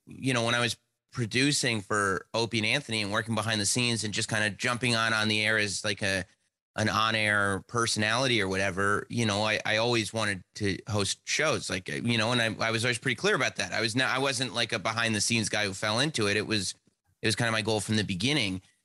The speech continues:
And, you know, before, like, in college, I was doing, you know, like, a, like, college radio shows by myself and everything, and just figuring out kind of how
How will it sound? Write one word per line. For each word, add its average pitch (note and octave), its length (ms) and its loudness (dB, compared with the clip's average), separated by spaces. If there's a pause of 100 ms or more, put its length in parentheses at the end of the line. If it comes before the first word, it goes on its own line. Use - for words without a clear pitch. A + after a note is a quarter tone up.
(260)
And, C#3 560 2 (460)
you G3 160 2
know, D#3+ 140 2
before, D#3 460 0
like, E3 160 2
in F#3+ 100 0
college, E3 560 0
I C#3+ 60 2
was C3 120 -2
doing, C#3 460 0
you C3 120 -2
know, A#2 160 2
like, A#2+ 160 0
a, G#2 100 -2 (260)
like, A#2 180 -2
college A#2+ 360 0
radio A#2 280 2
shows A#2 260 0
by A2+ 160 -4
myself A2+ 460 -2
and A2+ 80 0
everything, A2 380 -2
and G2+ 80 -2
just - 200 -4
figuring G#2+ 400 2
out G2 340 0
kind G#2 300 0
of F#2 260 -2 (460)
how A2+ 540 0